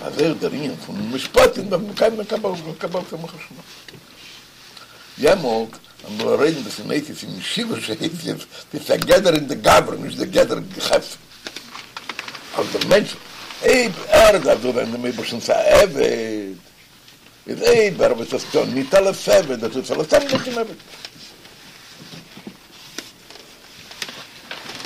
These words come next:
דער רבי, דער ליגט צו מיר נאך, נאך א ווארט.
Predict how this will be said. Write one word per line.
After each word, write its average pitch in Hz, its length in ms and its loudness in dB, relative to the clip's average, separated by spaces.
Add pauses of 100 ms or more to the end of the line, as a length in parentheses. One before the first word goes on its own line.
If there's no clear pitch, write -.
(320)
דער 127 260 6
רבי, 220 160 2 (260)
דער 180 220 2
ליגט 196 220 -4
צו 196 120 0
מיר 170 220 -6
נאך, 175 440 0 (120)
נאך 180 240 0
א - 20 4
ווארט. 160 560 0